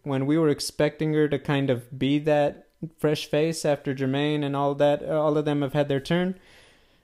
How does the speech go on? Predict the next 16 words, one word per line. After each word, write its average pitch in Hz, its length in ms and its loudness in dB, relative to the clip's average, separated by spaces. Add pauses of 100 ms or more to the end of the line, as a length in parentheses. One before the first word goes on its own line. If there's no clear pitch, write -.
(420)
it 214 180 2
just 208 220 0
makes 185 240 0
me 180 80 2
feel 180 200 2
like, 165 300 2
man, 175 540 0
what 185 180 4
is 185 220 0
it 170 100 0
about 147 320 4
one 147 200 4
thirty-five 135 760 6
that 127 280 2
we 131 140 2
just, 143 480 -2